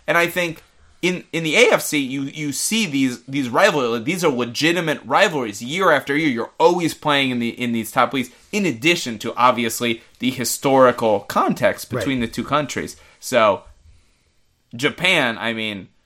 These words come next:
Speaker 1: I'm sure if you're in South Korea, you, you're just saying, "Whatever we do, we gotta do better than Japan."
Speaker 2: A F C East is noted for its rivalries.
Speaker 1: <laughs>
Speaker 2: Absolutely.
Speaker 1: Absolutely. And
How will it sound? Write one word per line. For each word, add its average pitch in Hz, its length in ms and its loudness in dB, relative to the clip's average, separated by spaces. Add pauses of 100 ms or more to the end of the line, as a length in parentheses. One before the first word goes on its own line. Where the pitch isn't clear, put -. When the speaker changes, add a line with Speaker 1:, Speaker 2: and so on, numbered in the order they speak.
(380)
Speaker 1:
I'm 185 140 2
sure 185 180 0
if 131 100 -8
you're 147 120 0
in 127 80 -4
South 120 240 0
Korea, 101 540 -2 (500)
you, 170 320 -2
you're 170 280 4
just 139 260 2
saying, 113 480 0 (520)
"Whatever 156 340 4
we 139 180 2
do, 110 380 0 (100)
we 101 100 -6
gotta 107 200 2
do 95 140 -6
better 92 220 -2
than 90 140 -6
Japan." 85 420 -10 (460)
Speaker 2:
A 160 120 6
F 147 100 2
C 139 140 -2
East 120 340 -4
is 95 140 -8
noted 92 320 -8
for 82 120 -10
its 80 140 -10
rivalries. 71 500 -10
Speaker 1:
<laughs> 101 40 -8
Speaker 2:
Absolutely. 92 680 -8 (920)
Speaker 1:
Absolutely. 117 840 -2 (840)
And 156 460 0